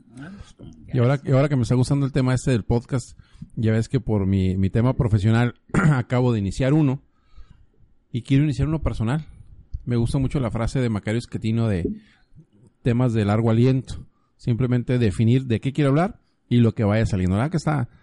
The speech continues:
Speaker 2: el, el, el, el podcast de Macario Esquetino está muy padre. Y hacer algo así. Este, me dedico a las ventas, me gusta tener mucho el uso de la palabra, que en ventas es un, es un error, pero pues me gusta mucho platicar con las personas. Pero fíjate que hablarle, hablarle al, al, al micrófono está,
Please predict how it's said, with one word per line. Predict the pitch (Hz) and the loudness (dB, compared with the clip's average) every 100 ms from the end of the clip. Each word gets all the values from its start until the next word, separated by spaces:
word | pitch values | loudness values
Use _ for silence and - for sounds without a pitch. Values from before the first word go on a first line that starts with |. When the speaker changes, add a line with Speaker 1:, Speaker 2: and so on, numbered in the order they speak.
| _ _ _ | _ _ _
Speaker 2:
el, | 113 107 | -4 -2
el, | 117 123 | -2 0
el, | 127 123 | 2 2
el | 123 120 | 2 0
podcast | 160 175 160 | 0 -2 -2
de | |
Macario | 127 113 135 | -2 -2 -4
Esquetino | - 123 120 | -4 -4 -2
está | 123 | -2
muy | 117 | -2
padre. | 110 143 180 - _ _ _ _ _ _ _ _ _ _ - | -2 -2 -4 -8 _ _ _ _ _ _ _ _ _ _ -2
Y | 127 | 0
hacer | 110 139 131 | 2 2 2
algo | 135 131 | 2 0
así. | 113 107 92 _ _ _ _ _ _ - | -2 -4 -8 _ _ _ _ _ _ -6
Este, | 104 - 98 | -6 -4 -2
me | 98 | 0
dedico | 101 123 | 0 0
a | |
las | 107 | 0
ventas, | 113 131 120 110 | 0 0 0 -2
me | 101 | 0
gusta | 104 - 113 | 2 0 0
tener | 104 110 | 0 2
mucho | 113 113 117 | 2 2 0
el | 104 | 0
uso | 110 - | 0 0
de | 117 | 0
la | 95 | 0
palabra, | 95 101 123 107 113 - - - | 0 0 0 0 -2 -6 -16 -8
que | 110 | -2
en | 98 | 0
ventas | 107 104 113 | 0 -2 -2
es | 110 120 | -2 -2
un, | 104 95 87 80 | -2 -4 -6 -6
es | 87 - | -4 0
un | 127 | 2
error, | 147 143 | 4 2
pero | - 95 78 | 0 -2 -4
pues | 98 | -6
me | 90 90 | -2 0
gusta | 98 - 120 | 0 2 2
mucho | 113 - | 2 0
platicar | 117 107 101 | -2 0 -2
con | 107 | 0
las | 107 | 0
personas. | - 113 135 123 - - - - - - _ _ - | -2 -2 0 -2 -6 -20 -20 -20 -20 -20 _ _ -2
Pero | 123 | 0
fíjate | 135 165 | 2 0
que | - 131 | 0 2
hablarle, | 123 160 156 | 4 2 0
hablarle | 127 123 131 160 165 | 0 2 2 2 0
al, | 131 107 98 | 2 0 0
al, | 101 98 | 0 0
al | 104 101 | 0 0
micrófono | 98 127 131 165 | 0 0 0 0
está, | 123 - 123 117 | -2 0 -2 -2